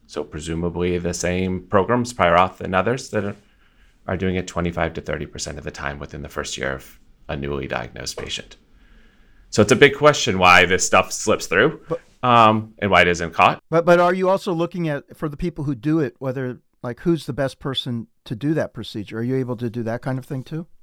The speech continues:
Speaker 1: Yeah, so I mean, this builds on a lot of the work that, that you all have done at Yale on thinking about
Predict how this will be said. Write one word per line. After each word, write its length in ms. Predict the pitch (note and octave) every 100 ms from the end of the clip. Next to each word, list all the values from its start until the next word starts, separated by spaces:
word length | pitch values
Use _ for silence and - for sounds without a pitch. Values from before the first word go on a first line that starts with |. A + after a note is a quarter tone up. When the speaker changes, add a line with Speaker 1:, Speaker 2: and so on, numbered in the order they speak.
| -
Speaker 1:
Yeah, 320 | C#3 C#3 B2
so 180 | G#2 G2+
I 60 | F#2+
mean, 120 | G2+
this 120 | A2
builds 220 | A#2 A#2
on 100 | G#2
a 60 | E2+
lot 140 | F2
of 40 | F2
the 60 |
work 160 | F2 -
that, 240 | E2+ D#2
that 120 | D2+
you 180 | C#2+ F#2+
all 80 | A2
have 120 | C#2
done 180 | D2+ D2
at 100 | B1+
Yale 420 | C2+ C2+ G#2+ A#2+ _ _ _
on 180 | D#2+ D2
thinking 360 | C#2 D2+ D#2 D2
about 420 | D2 C#2+ C#2 -